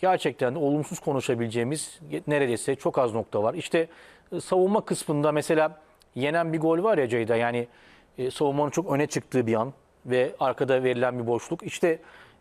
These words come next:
e, Felix Udokai transferi de bu yüzden yapıldı.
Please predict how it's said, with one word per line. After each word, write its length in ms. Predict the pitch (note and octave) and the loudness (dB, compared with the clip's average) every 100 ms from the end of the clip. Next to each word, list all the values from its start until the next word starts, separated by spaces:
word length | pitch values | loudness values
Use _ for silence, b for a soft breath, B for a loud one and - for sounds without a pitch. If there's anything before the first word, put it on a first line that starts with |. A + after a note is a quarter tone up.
| - | -10
e, 60 | |
Felix 400 | - E3+ F3+ - | -4 0 0 -2
Udokai 400 | D3+ D3+ F#3 E3+ | 0 2 2 0
transferi 460 | - D3+ C3+ - D#3+ | 0 -2 -2 0 0
de 80 | E3+ | 2
bu 80 | |
yüzden 260 | C#3+ A2+ A2+ | 0 -2 -4
yapıldı. 400 | G#2+ G2+ G2+ G2 | -4 -4 -6 -8